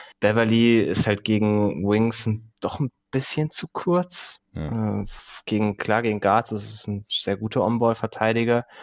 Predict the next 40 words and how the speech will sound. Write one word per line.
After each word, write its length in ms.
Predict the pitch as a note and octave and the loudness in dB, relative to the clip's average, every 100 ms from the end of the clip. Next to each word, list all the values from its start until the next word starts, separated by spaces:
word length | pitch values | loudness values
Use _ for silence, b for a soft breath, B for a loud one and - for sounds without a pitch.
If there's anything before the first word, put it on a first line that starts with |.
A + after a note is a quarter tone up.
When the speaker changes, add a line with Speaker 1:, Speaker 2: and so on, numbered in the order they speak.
| B - | B -10
Speaker 1:
Wär, 460 | G2 G2+ G2+ G2+ G2 | 2 4 6 4 4
wär 140 | G2+ | 4
neben 300 | G2+ G2+ G2+ | 4 2 2
Russell 280 | G2+ - G#2 | 0 2 2
auch 160 | F2+ A2+ | 2 2
nicht 180 | G#2+ | -2
ganz 180 | - G#2+ | -2 0
unpraktisch, 580 | A2 G#2+ A2 G#2+ G#2 - | -2 0 0 0 -2 0
weil 80 | F#2+ | 0
den 180 | F#2+ G2 | 0 -2
willst 200 | F2+ - | -4 2
du 60 | F#2 | 2
auch 140 | G#2 | 2
<laughs> 20 | |
nicht 240 | - - - | -4 -4 0
unbedingt 300 | A2+ G#2+ - | 2 0 0
On-Ball 300 | G#2+ G#2+ G#2 | -2 0 -2
verteidigen 500 | - - G#2 G#2 G2+ | -2 0 0 0 0
lassen. 260 | G#2 G#2 - | -2 -2 -8
Speaker 2:
Das 180 | - - | -6 -2
hat 80 | A#2 | 2
ja 60 | |
sogar 200 | A#2+ A2+ | 4 4
Finch 240 | G2 D3+ B2+ | 4 2 4
selbst 280 | G#2+ A2+ - | 4 4 2
gesagt, 320 | F#2+ G2+ G2+ | 2 2 2
das 120 | F#2+ | -2
finde 120 | G#2 | -4
ich 100 | F2+ | -4
auch 140 | F#2 - | -6 -6
krass, 320 | - F2 - | -2 -2 -2
weil 140 | E2 | -2
das 140 | D#2+ - | -2 0
sagen 200 | E2+ D#2 | -2 0
Coaches 340 | F2 E2+ D#2+ | -4 -4 -4
ja 140 | D#2+ D#2+ | -4 -4
auch 140 | D#2+ | -6
selten 300 | - E2+ D#2+ | -6 -4 -4
so 100 | E2 | -2
deutlich. 460 | E2+ E2 - D#2 | 0 0 -2 -6